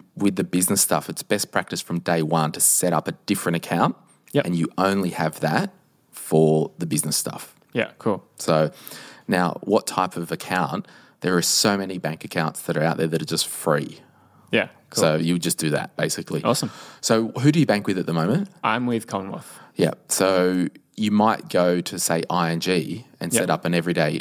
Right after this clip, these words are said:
Speaker 1: Orange account or an Orange Everyday. I don't know what it, I always forget, whatever. Um,
Speaker 2: <laughs>
Speaker 1: it could be a free account, for example, and that's got a Visa debit card.
Speaker 2: Yep.
Speaker 1: And then you might use that to purchase tea things, or you might have to start it with a couple of grand.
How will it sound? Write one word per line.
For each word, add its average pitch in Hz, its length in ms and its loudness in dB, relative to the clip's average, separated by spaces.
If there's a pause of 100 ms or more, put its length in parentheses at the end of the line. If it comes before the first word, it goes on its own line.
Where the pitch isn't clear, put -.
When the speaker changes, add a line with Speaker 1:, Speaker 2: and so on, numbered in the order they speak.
(140)
Speaker 1:
Orange 85 300 0
account 80 320 -4
or 78 140 0
an 82 60 -2
Orange 78 300 -2
Everyday. - 260 -4
I 73 80 -2
don't 78 120 -4
know 71 100 -2
what - 180 -2
it, - 100 -16 (340)
I - 60 -18
always - 260 -6
forget, - 320 -6
whatever. - 280 -4 (100)
Um, 87 300 2 (300)
Speaker 2:
<laughs> - 580 -2
Speaker 1:
it 156 140 2 (100)
could 113 120 4
be 95 80 6
a 90 60 4
free 101 320 2
account, 85 460 -2
for - 120 -2
example, 85 500 2 (280)
and 85 100 -4
that's 85 120 0
got 80 120 -2
a 80 40 2
Visa 80 280 0
debit 82 260 2
card. 123 320 0 (160)
Speaker 2:
Yep. 151 140 2 (240)
Speaker 1:
And 90 180 -2
then 85 360 2 (180)
you 90 140 -2
might 87 240 2
use 85 240 0
that 82 320 0
to 85 100 -4
purchase 82 640 0
tea 82 240 -2
things, 78 640 0
or 73 320 -2 (140)
you 104 100 2
might 131 160 6
have 95 140 -4
to 107 80 -10
start - 500 0
it - 60 -4
with 82 160 0
a - 40 -12
couple - 220 -4
of 78 60 -2
grand. 95 480 2